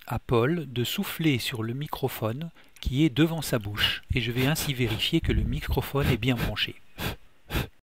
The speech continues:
Ultime vérification, inspirez-vous de cette photo pour vous assurer que le microphone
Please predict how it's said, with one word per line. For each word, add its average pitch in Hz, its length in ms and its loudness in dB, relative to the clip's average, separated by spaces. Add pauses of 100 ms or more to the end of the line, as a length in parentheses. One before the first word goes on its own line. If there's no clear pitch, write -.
(1080)
Ultime 196 320 4
vérification, 175 1000 2
inspirez-vous 147 600 0
de 135 100 -2
cette 127 260 2
photo 175 360 0
pour 120 180 -6
vous 117 220 0
assurer 123 480 0
que - 120 -4
le 117 120 2
microphone 127 760 -2